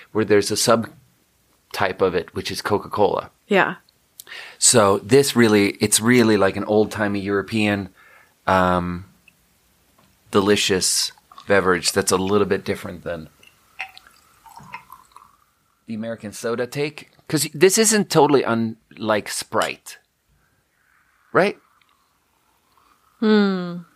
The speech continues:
Speaker 2: Blood orange Sprite.
Speaker 1: It's a little bit like a blood orange Sprite.
Speaker 2: It's
Speaker 1: But it's
Speaker 2: quite
Speaker 1: just so fresh and well made.
Speaker 2: Yeah. Ooh. Refreshing.
Speaker 1: Yeah. Really good. So that's a nine out of ten. I'm gonna call it sparkling water.
Speaker 2: Okay.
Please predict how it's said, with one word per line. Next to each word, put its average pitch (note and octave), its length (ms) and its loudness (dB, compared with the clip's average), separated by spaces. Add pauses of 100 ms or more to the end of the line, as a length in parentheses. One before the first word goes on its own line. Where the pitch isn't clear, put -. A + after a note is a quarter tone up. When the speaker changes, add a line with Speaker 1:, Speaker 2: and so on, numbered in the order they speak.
(1160)
Speaker 2:
Blood F#3+ 240 0
orange F#3+ 340 0
Sprite. - 580 -4 (880)
Speaker 1:
It's B2+ 160 -8
a C#3 60 0
little D#3 320 4
bit A2+ 140 4
like G#2+ 160 -2
a G2 60 -6
blood G2+ 240 0
orange F#2+ 240 -4
Sprite. F#2 300 -4 (260)
Speaker 2:
It's - 100 -20
Speaker 1:
But C3+ 100 0
it's G#3+ 80 2
Speaker 2:
quite G3 60 -2
Speaker 1:
just G3 140 0
so D3+ 160 2
fresh - 480 -2
and G2 160 -14
well G2+ 220 0
made. G#3+ 140 -2
Speaker 2:
Yeah. F3 540 0
Ooh. F3+ 260 -6 (1000)
Refreshing. D#3+ 600 -10 (220)
Speaker 1:
Yeah. A#2 200 0 (300)
Really B2+ 240 4
good. G#2 260 2 (540)
So - 160 0
that's D3 220 2
a C3+ 40 -4
nine C3 220 0
out A#2+ 120 -4
of A2 80 -8
ten. G2 280 -8 (400)
I'm D#3 80 -4
gonna G#3+ 120 -4
call G#3 140 2
it E3 60 0
sparkling E3 460 0
water. C3+ 280 0 (600)
Speaker 2:
Okay. D4+ 220 -6